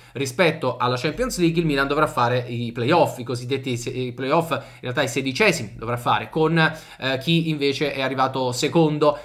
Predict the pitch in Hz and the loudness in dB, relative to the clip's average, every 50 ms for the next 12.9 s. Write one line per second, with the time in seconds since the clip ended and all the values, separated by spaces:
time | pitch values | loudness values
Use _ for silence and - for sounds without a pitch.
0 | - - - 139 160 160 135 139 127 131 127 135 127 123 123 120 - 127 123 123 | -14 -6 -2 0 0 2 0 -2 -2 -2 -2 0 0 0 0 -2 0 0 0 0
1 | 127 123 127 117 117 110 110 135 131 170 156 143 135 139 127 127 - - - - | 2 0 -2 -2 -2 -4 -4 -2 0 2 2 2 0 -2 -4 -4 -10 -18 -20 -14
2 | - - 175 165 160 165 - 170 170 190 170 160 147 147 156 151 151 156 156 139 | -2 2 4 4 4 2 0 0 2 2 2 2 0 0 -2 -2 -2 -2 -2 -2
3 | 143 156 160 165 165 196 220 233 226 - - 143 156 147 135 139 139 123 143 135 | 0 0 0 2 2 0 0 0 -2 -6 -8 -6 -4 -4 -2 -4 -2 -4 -2 -2
4 | - 156 170 185 185 175 196 220 226 233 226 - - - - - - 123 139 139 | 0 0 0 0 0 0 0 0 0 0 -4 -8 -16 -18 -20 -10 -4 -2 0 2
5 | 147 151 143 147 143 180 175 156 - - 165 156 143 135 143 - - 151 143 143 | 2 2 2 2 2 0 -2 -2 0 2 2 4 4 2 0 0 -2 -2 -2 -2
6 | 143 143 - - 156 147 131 - - 143 120 147 143 135 135 131 135 117 123 127 | -4 -6 -4 -2 -2 -2 -2 -4 -6 -4 -2 0 0 0 -2 -4 -6 -4 -6 -6
7 | 127 135 139 139 139 - 139 127 120 - - - - 147 151 147 123 - - - | -4 -2 -2 -2 -2 -4 -6 -10 -12 -12 -10 -4 0 2 2 2 0 -2 -10 -20
8 | - - - - - 127 127 127 123 123 123 117 120 - 143 151 160 160 139 135 | -20 -20 -16 -8 -4 -2 -2 0 0 -2 -2 -2 -4 -4 -4 -2 -2 0 0 0
9 | 131 131 131 131 135 135 156 147 120 - - 147 151 160 180 170 170 165 156 160 | 0 0 0 0 0 0 0 0 -2 -2 -2 2 4 6 6 8 8 6 6 4
10 | 156 135 139 143 156 160 160 - - 131 127 120 - 143 131 135 135 135 127 123 | 0 0 2 2 2 2 2 0 -4 -4 -6 -4 -2 0 0 0 0 0 -2 -2
11 | 131 131 135 131 127 131 123 139 123 - - 143 131 123 127 120 123 123 127 127 | -2 -2 -2 -2 -2 -4 -4 -6 -6 -2 0 0 0 0 -2 -2 -2 -4 -4 -4
12 | 127 123 120 - 127 131 143 151 151 151 - - 160 151 - 135 127 123 | -4 -6 -4 -4 -2 0 0 0 0 -2 -2 -2 -4 -2 -2 -4 -6 -6